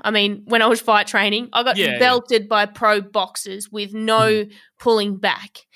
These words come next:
Speaker 1: But when you're fighting someone with skill, that's okay. When I'm going into the boxing ring and I've got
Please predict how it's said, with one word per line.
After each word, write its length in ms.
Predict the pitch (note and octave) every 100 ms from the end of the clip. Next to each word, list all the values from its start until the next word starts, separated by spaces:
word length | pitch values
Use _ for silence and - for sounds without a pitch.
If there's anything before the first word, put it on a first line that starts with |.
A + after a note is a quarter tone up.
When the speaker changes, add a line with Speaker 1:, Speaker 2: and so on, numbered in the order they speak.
| - -
Speaker 1:
But 100 | A3+
when 180 | A#3 A#3
you're 260 | A3+ A3+ - _
fighting 360 | - A#3 A#3 A#3+
someone 300 | A3+ A3+ G#3+
with 120 | G#3+
skill, 380 | G#3 - A#3+ G#3+
that's 240 | G3+ G3+ -
okay. 380 | G3+ G3+ G#3 F#3
When 140 | A3
I'm 140 | B3
going 280 | B3 C4+ C4+
into 180 | B3 G#3+
the 80 | G#3
boxing 380 | G#3 G#3+ - A3
ring 180 | G3+
and 80 | G3
I've 100 | G3
got 220 | F#3+ G3